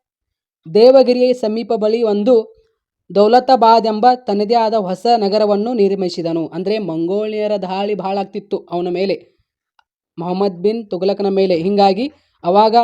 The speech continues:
ತನ್ನ ರಾಜಧಾನಿಯನ್ನು ದೇವಗಿರಿಯ ಸಮೀಪ ದೌಲತಾಬಾದ್ ಎಂಬ ನಗರವನ್ನು ಕೆ ನಿರ್ಮಾಣ ಮಾಡ್ತಾನೆ. ಇಷ್ಟೇ ಬರೆದರೆ ನಿಮಗೆ ಮಾರ್ಕ್ಸ್ ಕೊಡ್ತಾರೆ. ಅದ್ರ ಬಗ್ಗೆ ಬರಿಬೇಕು. ಆ ಸ್ಥಳದಲ್ಲಿ ಏನು ಘಟನೆ ಆಗಿದೆ, ಏನು ಐತಿಹಾಸಿಕವಾಗಿದೆ ಅಷ್ಟೇ ಬರೀರಿ. ಜಲಿಯನ್ ವಾಲಾಬಾಗ್. ಓಕೆ,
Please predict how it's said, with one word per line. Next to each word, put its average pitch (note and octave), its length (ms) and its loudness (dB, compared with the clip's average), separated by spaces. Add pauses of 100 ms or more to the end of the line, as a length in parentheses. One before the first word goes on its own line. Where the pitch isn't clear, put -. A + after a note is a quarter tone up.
(100)
ತನ್ನ F#3+ 180 -2
ರಾಜಧಾನಿಯನ್ನು G#3 1040 -4 (120)
ದೇವಗಿರಿಯ G#3 540 2
ಸಮೀಪ G3 380 -2 (100)
ದೌಲತಾಬಾದ್ F#3+ 640 0
ಎಂಬ F#3+ 220 -2 (680)
ನಗರವನ್ನು G#3 640 2 (540)
ಕೆ A#3+ 80 0
ನಿರ್ಮಾಣ G3 380 0
ಮಾಡ್ತಾನೆ. E3+ 360 -4 (540)
ಇಷ್ಟೇ A3 200 -10
ಬರೆದರೆ D4+ 260 -4
ನಿಮಗೆ C#4 180 -4
ಮಾರ್ಕ್ಸ್ A#3+ 240 -4
ಕೊಡ್ತಾರೆ. F#3+ 300 -4
ಅದ್ರ G3+ 180 -2
ಬಗ್ಗೆ A#3+ 220 -2
ಬರಿಬೇಕು. A3+ 400 2
ಆ E3+ 100 -4
ಸ್ಥಳದಲ್ಲಿ G#3 460 -4
ಏನು G#3 320 -2 (260)
ಘಟನೆ G3 300 -2
ಆಗಿದೆ, E3+ 320 0
ಏನು G#3+ 400 -4 (300)
ಐತಿಹಾಸಿಕವಾಗಿದೆ G#3 960 -2
ಅಷ್ಟೇ G3+ 300 -2
ಬರೀರಿ. G3+ 400 -2 (300)
ಜಲಿಯನ್ A3 400 0
ವಾಲಾಬಾಗ್. D#3 500 0 (460)
ಓಕೆ, - 420 -12